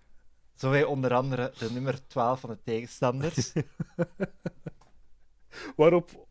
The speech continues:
Speaker 2: Lars zegt van: "Ja, maar dat kan ik allemaal niet dragen, hè." Waarop Zoe haar bestelling bijstelt naar: "Laat het fruitsapje dan maar. De nummer twaalf blijft."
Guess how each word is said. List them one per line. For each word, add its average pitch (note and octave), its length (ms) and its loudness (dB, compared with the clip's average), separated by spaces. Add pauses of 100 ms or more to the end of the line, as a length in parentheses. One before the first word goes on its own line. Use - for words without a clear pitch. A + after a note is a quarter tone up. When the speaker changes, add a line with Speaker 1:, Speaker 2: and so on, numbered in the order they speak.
Speaker 2:
Lars D#3+ 500 4
zegt D3+ 520 0
van: D3+ 320 2 (680)
"Ja, C#3 100 -4
maar C3 100 2
dat C#3 100 2
kan D3 160 2
ik C3 120 -2
allemaal C#3 260 2
niet A#2 140 0
dragen, A#2+ 420 4
hè." G2+ 140 0 (1040)
Waarop C3+ 380 4
Zoe C#3 300 4
haar C3+ 180 4
bestelling C3 400 -2
bijstelt A#2 460 0
naar: A2 300 0
"Laat A2+ 240 0
het G#2+ 120 -8
fruitsapje G2+ 600 -8
dan F#2+ 140 -4
maar. F2+ 380 -6 (760)
De G#2 120 -2
nummer A2 260 0
twaalf B2 500 6
blijft." G2+ 600 -2